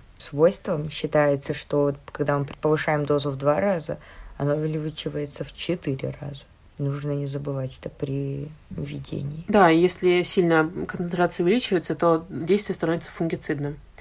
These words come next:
Speaker 2: И ещё про азолы, то есть производные имидазол и триазол, нужно знать, что развивается перекрёстная резистентность. То есть если у человека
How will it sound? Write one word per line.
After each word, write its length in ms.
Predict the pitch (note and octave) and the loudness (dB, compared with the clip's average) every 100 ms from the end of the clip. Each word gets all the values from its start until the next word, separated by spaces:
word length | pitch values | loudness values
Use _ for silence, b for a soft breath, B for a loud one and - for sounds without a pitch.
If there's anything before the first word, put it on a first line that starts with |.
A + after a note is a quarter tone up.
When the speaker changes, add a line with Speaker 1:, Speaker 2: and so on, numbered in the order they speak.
| - | -4
Speaker 2:
И 60 | F#3 | 0
ещё 280 | F3+ - A3 | 2 4 4
про 320 | A3 F#3 F3+ | 8 10 12
азолы, 540 | F3+ F3 D3+ B3 C4 E3 | 10 6 8 8 8 4
то 140 | E3 | 2
есть 180 | D#3+ - | 0 0
производные 580 | E3 D#3+ D#3+ D#3 D#3 D#3+ F3 | 0 2 4 6 6 4 4
имидазол 540 | D#3+ D3+ D#3 D3 D3+ | 4 6 4 2 2
и 60 | D3+ | 2
триазол, 520 | C#3+ D#3+ D3+ D3 D3+ | 2 0 0 2 2
нужно 220 | E3 E3 D#3+ | 2 0 0
знать, 200 | G3+ A#3 | 2 0
что 180 | - | -2
развивается 500 | D#3+ D#3 E3 F#3+ G3+ - | -2 2 4 4 2 -2
перекрёстная 500 | D#3+ E3+ F3+ F#3 E3 | -2 0 -2 -2 -2
резистентность. 600 | E3 F3 - C#3 D#3 - | -4 -4 0 0 -2 -2
То 60 | |
есть 160 | F3+ - | -2 0
если 240 | F3+ - | -2 -2
у 40 | E3+ | -2
человека 440 | F#3 F3+ F3+ E3 | 2 2 2 -4